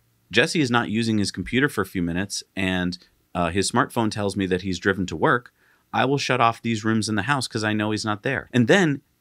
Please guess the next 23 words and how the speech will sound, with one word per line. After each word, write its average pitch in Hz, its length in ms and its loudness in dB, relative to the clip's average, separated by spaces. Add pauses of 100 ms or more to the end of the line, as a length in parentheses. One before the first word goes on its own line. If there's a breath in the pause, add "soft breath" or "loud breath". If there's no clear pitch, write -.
(100)
minutes 147 360 4
before 135 260 2
he 120 60 4
gets 113 160 2
home, 123 400 0
it 107 100 -4
can 120 100 2
turn 147 240 2
things 135 300 0
on, 131 240 0
get 76 160 -2
the 64 100 -6
air 117 120 4
conditioner 123 360 0
running, 120 360 4
get 78 160 -2
the 71 160 -4
music 131 340 2
playing 127 240 2
the 120 80 2
way 120 120 6
he 113 60 4
likes, 113 300 2